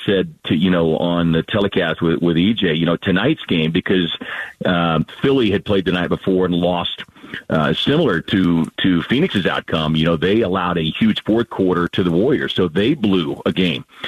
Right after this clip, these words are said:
So in a back-to-back situation like that, two playoff teams, <clears throat> you know, trying to kinda sharpen the blade a little bit at this point of the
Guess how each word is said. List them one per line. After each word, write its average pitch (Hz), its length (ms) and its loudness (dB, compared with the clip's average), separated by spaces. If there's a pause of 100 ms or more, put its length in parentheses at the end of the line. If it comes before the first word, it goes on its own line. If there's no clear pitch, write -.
(300)
So 98 480 2
in 104 100 2
a 101 40 0
back-to-back 117 500 -2
situation 104 580 0
like 92 200 0
that, 87 280 0
two 139 180 0
playoff 113 420 0
teams, 95 580 0
<clears throat> - 500 -2
you 107 120 2
know, 98 100 2
trying 110 240 -2
to 98 60 -2
kinda 98 220 0
sharpen 107 500 0
the 92 80 2
blade 95 420 2
a - 20 2
little 87 220 2
bit 85 240 0
at 85 100 -2
this 90 140 -2
point 95 240 0
of 80 60 2
the 76 60 0